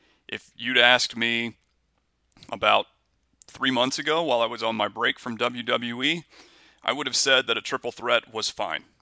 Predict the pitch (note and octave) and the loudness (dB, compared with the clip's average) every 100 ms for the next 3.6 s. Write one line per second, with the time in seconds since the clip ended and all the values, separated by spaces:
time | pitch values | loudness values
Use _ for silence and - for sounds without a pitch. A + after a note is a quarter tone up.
0 | _ _ _ _ _ _ - G#2+ - A2 | _ _ _ _ _ _ 0 0 0 -4
1 | C#3 C#3 C3 B2 A#2 A#2+ B2 C#3+ A2+ A2 | -2 -2 0 2 4 2 0 0 -4 -2
2 | A#2 A#2+ B2+ A#2+ A2+ A#2+ - A2+ A2+ - | 0 0 -2 -4 -4 -4 -6 -4 -4 -4
3 | A2+ - A2+ A2+ B2+ | -10 -6 -2 0 0